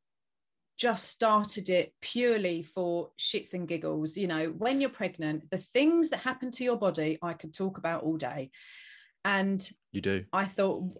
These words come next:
Speaker 1: I thought, "Why not air it on social media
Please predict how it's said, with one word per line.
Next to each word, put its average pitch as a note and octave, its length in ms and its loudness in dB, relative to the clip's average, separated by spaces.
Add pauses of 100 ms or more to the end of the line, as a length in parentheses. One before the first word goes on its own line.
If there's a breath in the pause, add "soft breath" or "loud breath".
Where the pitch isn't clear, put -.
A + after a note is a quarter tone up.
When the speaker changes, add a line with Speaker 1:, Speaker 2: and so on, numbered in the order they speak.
Speaker 1:
I G#3+ 160 4
thought, A3 300 4
"Why C#4 320 6
not B3+ 240 4
air F#3+ 280 4
it E3+ 220 0
on F#3 160 -2
social C#4 560 4
media F#3 640 -2